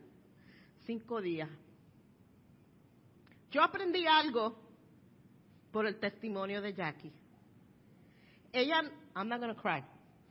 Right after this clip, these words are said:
Ella no tuvo que hablar, pero yo observando a Jackie, yo aprendí algo y vi algo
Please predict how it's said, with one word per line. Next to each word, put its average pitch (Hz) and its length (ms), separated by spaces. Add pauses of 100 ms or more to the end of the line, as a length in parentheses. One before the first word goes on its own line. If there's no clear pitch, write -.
(320)
Ella 233 220
no 262 120
tuvo 233 280
que 233 80
hablar, 214 400 (1500)
pero 208 160
yo 233 220
observando 254 880
a 277 60
Jackie, 269 540 (760)
yo 214 160
aprendí 208 520
algo 160 460
y 202 160
vi 247 340 (220)
algo 240 460